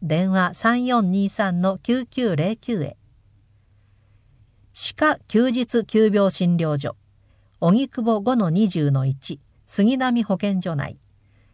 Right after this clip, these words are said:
電話三三九八の五六六六。歯科。日曜祝日、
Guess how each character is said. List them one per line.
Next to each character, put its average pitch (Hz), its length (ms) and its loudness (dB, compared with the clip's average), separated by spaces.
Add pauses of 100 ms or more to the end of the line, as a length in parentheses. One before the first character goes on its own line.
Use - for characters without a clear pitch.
(120)
電 180 280 2
話 180 240 0
三 247 300 0
三 226 260 0
九 180 240 -2
八 165 280 -4
の 170 280 0
五 208 360 2
六 240 320 -2
六 123 280 -4
六。 - 340 -8 (1120)
歯 - 200 -8
科。 - 180 -6 (640)
日 202 340 4
曜 220 300 2
祝 - 280 -2
日、 156 440 -6